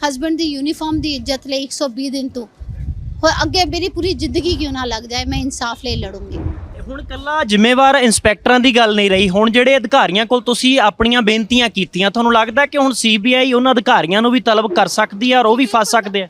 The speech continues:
Speaker 1: ਜੀ, ਉਹ ਆਪ ਸਾਡੀ ਪਟੀਸ਼ਨ ਦੀ ਉਹ ਮੰਗ ਹੈਗੀ ਹੈ, ਨਾਨਕ ਸਿੰਘ, ਡੀ ਐਸ ਪੀ ਸਤਨਾਮ, they should be investigated ਕਿਉਂਕਿ they are the culprit behind all this। ਅੱਜ ਇਹ ਕੇਸ ਖਰਾਬ ਹੋ ਕੇ ਇੱਥੇ ਤੱਕ ਪਹੁੰਚਣ ਦਾ ਕਾਰਨ ਨਾਨਕ ਸਿੰਘ ਹੈਗਾ।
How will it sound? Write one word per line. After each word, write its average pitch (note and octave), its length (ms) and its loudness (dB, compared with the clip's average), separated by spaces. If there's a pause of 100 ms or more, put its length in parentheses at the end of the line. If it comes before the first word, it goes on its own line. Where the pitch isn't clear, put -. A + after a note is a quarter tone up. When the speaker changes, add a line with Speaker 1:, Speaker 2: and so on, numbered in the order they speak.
Speaker 1:
ਜੀ, F#4+ 180 -2
ਉਹ F#4 160 2
ਆਪ F4 160 0
ਸਾਡੀ F4 260 -4
ਪਟੀਸ਼ਨ E4 480 -4
ਦੀ F4+ 120 -2
ਉਹ E4+ 180 0
ਮੰਗ D4+ 320 2
ਹੈਗੀ C4 300 -6
ਹੈ, G3+ 100 -10 (300)
ਨਾਨਕ E4 380 2
ਸਿੰਘ, F#4+ 400 0
ਡੀ D4 120 2
ਐਸ D#4 160 -2
ਪੀ F#4 140 0
ਸਤਨਾਮ, E4 360 -2
they D#4 180 -2
should D#4 260 -4
be D#4+ 240 0
investigated C4 880 -2 (180)
ਕਿਉਂਕਿ D#4+ 220 2
they D4 220 0 (120)
are D#4 100 -4
the D4 100 -2
culprit D#4 600 -2
behind C#4 440 -2
all A#3 160 -10
this। - 440 -12 (300)
ਅੱਜ D4 100 -2
ਇਹ D4 120 0
ਕੇਸ D4 360 -4
ਖਰਾਬ C#4+ 360 0
ਹੋ D#4+ 140 -2
ਕੇ F4 120 -4
ਇੱਥੇ D4+ 280 -4
ਤੱਕ C#4 240 -4
ਪਹੁੰਚਣ C#4+ 300 -6
ਦਾ C4+ 120 0
ਕਾਰਨ C#4 320 -4
ਨਾਨਕ C4 360 -4
ਸਿੰਘ G#3 280 -8
ਹੈਗਾ। F3+ 220 -16